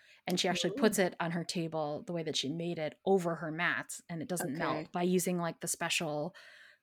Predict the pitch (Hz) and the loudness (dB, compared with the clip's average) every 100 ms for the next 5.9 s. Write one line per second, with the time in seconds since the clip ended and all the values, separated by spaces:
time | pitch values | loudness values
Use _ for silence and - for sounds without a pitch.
0 | - 196 180 185 180 175 175 175 - 156 | -2 4 6 6 6 6 4 2 2 0
1 | 156 147 180 185 185 185 185 175 - 190 | 0 -2 -2 0 0 0 0 -2 0 2
2 | 247 - 180 175 - 170 165 160 160 165 | 2 2 2 0 0 0 2 0 0 0
3 | 165 160 151 196 233 285 294 _ - 165 | 0 0 2 4 4 2 0 _ -8 -6
4 | 156 202 190 - 233 220 247 269 269 277 | 6 10 10 8 4 4 2 0 0 0
5 | 269 269 277 269 277 277 285 - | 0 0 0 2 2 4 4 2